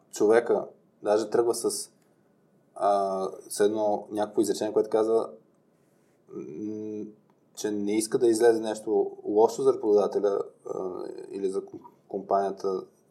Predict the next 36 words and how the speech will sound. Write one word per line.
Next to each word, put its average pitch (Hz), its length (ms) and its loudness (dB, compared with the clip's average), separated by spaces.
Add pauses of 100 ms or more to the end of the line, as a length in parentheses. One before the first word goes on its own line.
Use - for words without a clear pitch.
(140)
с - 60 -20
която 202 280 2
е 95 40 2
работил. 104 480 2 (720)
Разминали 113 520 6
са - 100 -6 (220)
се - 80 -6
в - 20 -14
нещата 110 580 -2 (680)
и 117 100 -8
после - 240 2
казва 147 280 2
примерите, 104 320 -2
но 110 120 -6
първото 123 260 2
нещо 117 240 -2
е - 20 6
да 110 100 8
каже 107 240 2
защо 107 460 -2
ще 107 180 0
разкаже 101 280 0
нещата 113 260 -2
и - 20 2
защо 104 140 0
няма 104 140 0
да 95 40 0
разкаже 92 300 -6
много 92 180 -8
детайли. 92 340 -10 (520)
Така 113 180 0
че 120 100 -2
за 123 80 6
мен 117 160 0
тук - 140 -4
е 113 380 6